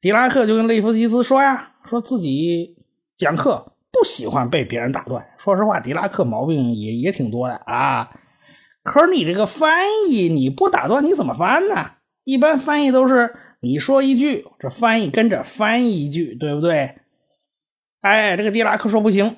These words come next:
啊，自己说话不能被打断。那好吧，怎么办呢？就只好狄拉克在上面讲，用的是英语，一边讲一边在黑板上写公式，写了一整整一黑板公式。哎，写完以后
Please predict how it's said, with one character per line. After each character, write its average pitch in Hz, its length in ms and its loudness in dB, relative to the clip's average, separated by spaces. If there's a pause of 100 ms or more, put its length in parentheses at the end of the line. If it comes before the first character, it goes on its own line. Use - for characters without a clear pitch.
(120)
啊， 202 300 2
自 220 120 -4
己 180 140 0
说 226 160 0
话 208 140 0
不 214 100 0
能 214 100 2
被 220 120 2
打 160 160 0
断。 175 180 0 (400)
那 190 140 -2
好 139 160 -2
吧， 151 400 0 (140)
怎 123 120 -8
么 127 60 -6
办 220 160 2
呢？ 214 240 -2 (360)
就 160 80 -4
只 165 140 0
好 151 240 0
狄 170 240 -2
拉 220 220 0
克 208 200 0
在 165 120 0
上 208 180 0
面 180 120 2
讲， 143 380 -2
用 196 220 0
的 160 80 2
是 156 120 -2
英 247 280 4
语， 147 420 -4
一 202 220 0
边 190 240 2
讲 151 260 0
一 180 80 0
边 180 160 0
在 180 120 0
黑 190 200 -2
板 - 140 -4
上 170 100 -2
写 143 160 -4
公 180 160 0
式， 175 160 -6
写 139 240 -10
了 196 100 -2
一 269 140 -2
整 247 160 -4
整 370 140 0
一 170 100 0
黑 147 100 -2
板 110 200 -4
公 123 160 -4
式。 - 180 -8 (840)
哎， 208 440 0
写 - 460 -4
完 247 280 2
以 247 100 -4
后 - 520 -2